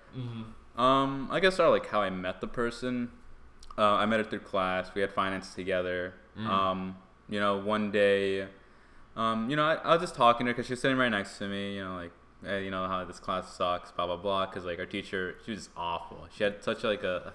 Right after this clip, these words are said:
Speaker 2: thick accent, you couldn't even understand her for lectures.
Speaker 1: Ugh.
Speaker 2: Or
Speaker 1: Where is she from, this teacher?
Speaker 2: <laughs> Um, she was Asian.
Speaker 1: Okay.
Speaker 2: She was Asian.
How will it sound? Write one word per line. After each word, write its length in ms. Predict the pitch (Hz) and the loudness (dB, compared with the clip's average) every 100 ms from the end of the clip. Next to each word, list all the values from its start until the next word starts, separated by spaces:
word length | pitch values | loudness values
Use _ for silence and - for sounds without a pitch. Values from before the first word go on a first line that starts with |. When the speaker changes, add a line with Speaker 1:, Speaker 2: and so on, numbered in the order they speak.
| - | -6
Speaker 2:
thick 220 | 110 107 87 | -6 -4 -4
accent, 360 | 92 92 92 | -4 -4 -10
you 60 | 87 | -10
couldn't 200 | - 98 | -8 -8
even 160 | 92 | -6
understand 540 | 80 92 87 - 90 95 | -8 -8 -10 -8 -6 -6
her 80 | 92 | -6
for 140 | 90 | -6
lectures. 680 | 85 87 - 113 113 120 - | -6 -6 -6 -6 -4 -6 -8
Speaker 1:
Ugh. 240 | 107 101 - - - - | -8 -8 -10 -18 -20 0
Speaker 2:
Or 100 | 104 | 4
Speaker 1:
Where 60 | 104 | 6
is 100 | 104 | 4
she 60 | |
from, 300 | 123 - 123 | 0 -2 -2
this 140 | 92 - | -2 -8
teacher? 440 | 104 101 90 85 - - - - - | -10 -12 -14 -14 -18 -20 -20 -16 -6
Speaker 2:
<laughs> 60 | - - - - - - - - - - | -4 -4 -6 -8 -12 -16 -18 -20 -18 2
Um, 360 | 107 107 110 110 | 6 8 6 0
she 120 | - | -2
was 120 | 139 | 0
Asian. 360 | 104 95 101 110 - - - - - - | 2 0 -2 -6 -12 -20 -18 -12 -2 4
Speaker 1:
Okay. 320 | 127 123 85 82 | 4 4 -2 0
Speaker 2:
She 80 | 120 | 0
was 120 | 107 | 2
Asian. 480 | 98 101 113 101 | 2 4 6 6